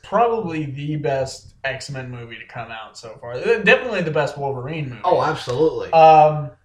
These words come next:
Speaker 1: this is the
Speaker 2: Um,
Speaker 1: first one where I've been like, "I gotta get that as soon as it comes out on Blu-ray."
Speaker 2: Oh, yeah.
Speaker 1: Which is, uh, if you haven't heard, uh,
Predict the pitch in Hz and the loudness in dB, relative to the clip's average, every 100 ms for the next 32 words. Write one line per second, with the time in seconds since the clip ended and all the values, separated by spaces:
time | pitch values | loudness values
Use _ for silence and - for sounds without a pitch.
0 | - 170 - - 240 220 - 214 202 - | 0 2 2 2 2 2 2 0 0 0
1 | 190 180 165 160 151 151 147 156 151 156 | 0 0 2 4 6 4 4 2 2 0
2 | 151 143 - - 127 151 147 143 127 139 | 0 -4 -6 -10 -4 2 2 2 -2 -8
3 | - 107 107 - _ - 123 156 139 123 | -8 -8 -10 -14 _ -16 -10 -8 -8 -8
4 | 120 131 127 127 113 117 123 123 113 98 | -8 -8 -6 -8 -10 -14 -14 -14 -16 -20
5 | - 156 120 117 113 - - 170 214 208 | -6 -2 -2 -4 -6 -8 -2 4 6 6
6 | - 202 175 - 170 165 160 160 170 175 | -2 -4 -4 -2 2 4 4 2 2 4
7 | 175 156 185 165 151 - 147 139 139 | 4 0 -2 -2 -4 -4 -2 0 -2